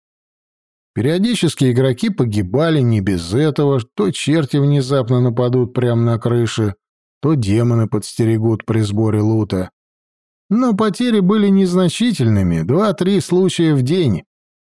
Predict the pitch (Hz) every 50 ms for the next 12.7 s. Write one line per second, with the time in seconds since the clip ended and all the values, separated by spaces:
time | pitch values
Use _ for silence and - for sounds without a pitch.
0 | _ _ _ _ _ _ _ _ _ _ - - - - 147 160 170 170 160 147
1 | 131 135 143 139 143 147 156 156 151 143 131 - - - - - 131 131 143 143
2 | 135 113 - 131 135 131 123 120 - - 123 120 107 127 123 127 123 107 95 80
3 | 69 - _ _ _ _ _ _ _ _ _ _ _ _ _ _ _ - 90 87
4 | 80 87 90 90 80 - - 123 123 113 113 107 104 98 98 120 131 117 - -
5 | 107 101 104 95 95 92 98 131 135 117 - 113 101 - 104 101 101 98 110 127
6 | 151 147 131 110 113 110 107 98 110 127 143 156 160 147 117 - 117 104 101 110
7 | 113 - - - 120 123 127 131 135 123 135 156 151 139 - 127 123 120 - -
8 | - 110 107 120 147 165 170 160 160 147 139 143 143 139 - - - _ _ _
9 | _ _ _ _ _ _ - 92 135 190 220 214 - 185 180 175 165 139 - 185
10 | 190 170 160 156 147 143 135 120 113 139 160 170 160 156 143 135 127 113 110 135
11 | 143 147 143 127 - - - - 127 123 123 120 120 113 117 131 127 120 - 120
12 | 117 113 113 117 117 110 101 95 87 80 78 71 64 57